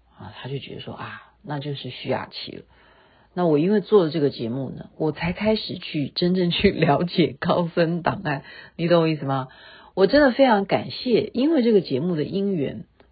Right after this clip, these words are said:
我有了，呃，我们叫做什么？有分显或密来讲呢，我就有了显教的基础。那也因为这个节目，我也必须要有密教的基础，我要去了解显密之间有什么不一样，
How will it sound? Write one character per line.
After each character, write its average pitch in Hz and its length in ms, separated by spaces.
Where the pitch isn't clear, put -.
我 185 220
有 220 280
了， 139 360
呃， 139 260
我 139 140
们 151 160
叫 175 180
做 147 160
什 - 140
么？ - 220
有 - 200
分 208 260
显 - 500
或 185 240
密 208 320
来 - 180
讲 - 240
呢， 50 120
我 151 120
就 185 120
有 143 180
了 - 200
显 117 320
教 170 180
的 127 80
基 135 280
础。 - 260
那 269 120
也 175 200
因 302 200
为 330 120
这 277 100
个 214 80
节 147 160
目， 180 180
我 202 80
也 269 140
必 269 200
须 269 140
要 247 100
有 139 140
密 175 220
教 139 180
的 120 80
基 120 220
础， - 180
我 208 160
要 269 80
去 262 180
了 170 300
解 180 380
显 - 380
密 185 240
之 147 180
间 156 380
有 151 120
什 139 140
么 123 80
不 165 140
一 123 120
样， 131 200